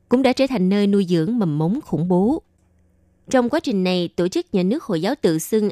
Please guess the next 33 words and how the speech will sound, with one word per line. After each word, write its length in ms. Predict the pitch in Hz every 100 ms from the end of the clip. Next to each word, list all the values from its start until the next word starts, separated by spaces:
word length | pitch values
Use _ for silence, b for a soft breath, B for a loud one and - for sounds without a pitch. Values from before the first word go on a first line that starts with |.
| -
I 380 | 185 - 185 190
S 60 | - b b
dần 220 | 202 214
dần 180 | 208 208
lớn 260 | 208 254 392
mạnh 220 | 214 175 -
về 280 | 175 185 180
lực 180 | 185 -
lượng 280 | 190 180 190
cũng 180 | 196
như 140 | 262 240
nắm 240 | 214 320
giữ 180 | 226 170
một 140 | 220
vùng 200 | 156 170
lãnh 180 | 156 160
thổ 200 | 135 170
rộng 260 | 202 165 156
lớn 320 | 185 190 311 - -
ở 180 | 170 165
phía 160 | 247
đông 220 | 208 180
Syria. 440 | 175 190 170 175 170 _ _ _ b b b b b
Nhóm 200 | 220 254
khủng 180 | - 208
bố 120 | 220
này 260 | 220 170 151 b b
đã 120 | 180
chiếm 220 | - 294
giữ 140 | 294 190
thành 180 | 185
phố 360 | 156 196 202 330 226
Raqqa 400 | 190 - 190 180